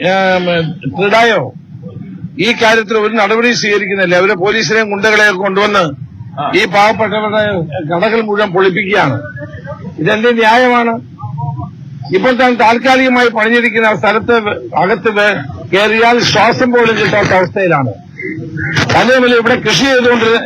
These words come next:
ഇവിടെ, ആ, കച്ചവടം നടത്തിക്കൊണ്ടിരുന്ന ഈ പാവപ്പെട്ട ആളുകള് ഇപ്പൊ കച്ചവടമില്ല,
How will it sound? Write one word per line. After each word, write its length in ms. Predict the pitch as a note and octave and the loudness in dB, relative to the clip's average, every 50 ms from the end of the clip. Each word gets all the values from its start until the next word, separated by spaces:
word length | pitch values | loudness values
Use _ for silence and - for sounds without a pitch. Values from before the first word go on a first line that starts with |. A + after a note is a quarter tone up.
| B3 G3+ | -4 -4
ഇവിടെ, 200 | G3+ A3+ A#3+ A#3+ A#3+ A#3 G#3 - - - - - - - F#3 G#3+ | -2 2 2 4 4 4 2 0 -4 -12 -20 -20 -10 -2 0 2
ആ, 20 | A3 A3 G#3+ G#3+ F#3+ F#3+ | 2 2 0 -2 -2 -4
കച്ചവടം 400 | F#3+ - B3 B3 B3 B3 B3 B3 | -2 0 2 2 4 4 4 2
നടത്തിക്കൊണ്ടിരുന്ന 600 | A#3 A3+ - B3 A3 A3+ A#3 A3 G#3+ A3 A3 G#3+ G#3+ G#3 | 2 0 0 -2 0 0 0 0 0 -2 -2 -2 -2 -2
ഈ 20 | F3+ D#3+ F#3+ | 0 2 2
പാവപ്പെട്ട 420 | G3 G#3+ A3 A3+ G3 A3+ G#3+ G3+ A3 G3+ F#3 | 4 4 4 2 2 0 0 2 4 4 4
ആളുകള് 340 | G3+ G#3+ G#3 G3 F3+ D3 A#2+ A2 - - - - - - - - - - - - - - - - G#3+ | 4 4 2 2 2 2 0 0 -2 -4 -8 -8 -10 -14 -20 -20 -20 -20 -20 -18 -18 -14 -4 -4 0
ഇപ്പൊ 140 | G#3+ B3 B3 - | 0 2 2 2
കച്ചവടമില്ല, 600 | A#3+ A3+ - C4+ C4+ C4+ C4+ C4+ C4 B3+ A#3+ A#3 | 0 0 0 2 2 2 4 4 2 2 2 2